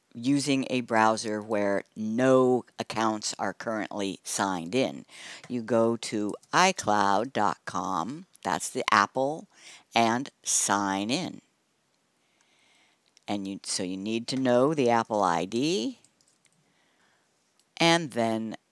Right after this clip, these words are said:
you need to know the password. You type in what you think the password is, and hopefully we'll have success when we click this area, arrow. If you don't, then you just click here, "Forgot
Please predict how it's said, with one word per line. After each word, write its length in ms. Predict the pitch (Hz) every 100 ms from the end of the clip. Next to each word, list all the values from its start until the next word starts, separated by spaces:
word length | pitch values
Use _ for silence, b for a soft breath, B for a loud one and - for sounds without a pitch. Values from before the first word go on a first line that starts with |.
| _
you 140 | 117 107
need 500 | 98 101 95 90 -
to 80 |
know 460 | 113 95 82 62 73 -
the 80 | -
password. 800 | - 208 208 - - - - - _ _ -
You 160 | 160
type 340 | - 110 110 -
in 160 | 123
what 180 | 127 -
you 80 | 92
think 300 | - 151 135
the 80 | 151
password 560 | 123 117 117 - 107
is, 640 | 101 127 208 294 - - - _ _ _ _ _ _ _ _ - _
and 580 | 104 107 107 107 101 101 - _ -
hopefully 460 | - 151 - 180 175
we'll 180 | 160 160
have 220 | 165 151
success 640 | - - - 185 123 -
when 140 | 131 123
we 100 | 113
click 280 | - 117
this 200 | - 107
area, 380 | 147 151 127 107 - _
arrow. 400 | 143 139 101 87 -
If 180 | 135 120
you 160 | 135 131
don't, 560 | - 170 220 156 -
then 160 | 170 175
you 80 | 175
just 240 | 170 165
click 300 | - 165 -
here, 280 | 147 123 127
"Forgot 580 | - 113 104 110 139